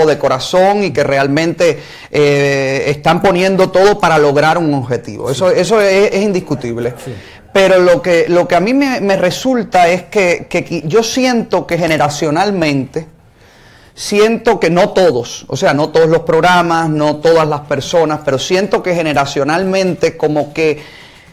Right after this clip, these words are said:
Speaker 1: el, la juventud cubana, que es en definitiva quien puede cambiar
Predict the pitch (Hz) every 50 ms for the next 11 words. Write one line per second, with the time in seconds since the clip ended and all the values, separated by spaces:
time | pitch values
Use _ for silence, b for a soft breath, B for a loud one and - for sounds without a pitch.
0 | B B B _ - 180 185 180 - - - - _ _ _ _ - - - 185
1 | 175 190 196 190 185 180 151 - - - - 202 - 196 160 160 156 147 147 147
2 | 147 156 165 190 185 170 170 - 165 156 151 139 180 180 180 170 160 165 165 156
3 | 147 143 143 143 143 - 160 180 190 214 220 214 160 139 - 143 139 139 143 143
4 | 147 151 143 139 135 135 147 -